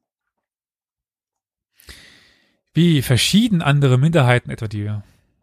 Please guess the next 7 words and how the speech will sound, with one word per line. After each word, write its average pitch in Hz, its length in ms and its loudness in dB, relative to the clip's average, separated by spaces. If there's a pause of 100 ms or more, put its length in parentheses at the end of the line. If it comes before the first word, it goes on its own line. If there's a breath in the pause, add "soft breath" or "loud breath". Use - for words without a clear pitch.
(260)
Wolgadeutschen, 120 1160 -4 (720)
nahmen 135 340 0
die 117 100 -8
Juden 165 300 -2
eine 127 280 -4
Sonderposition 123 760 -2
ein, 123 300 -8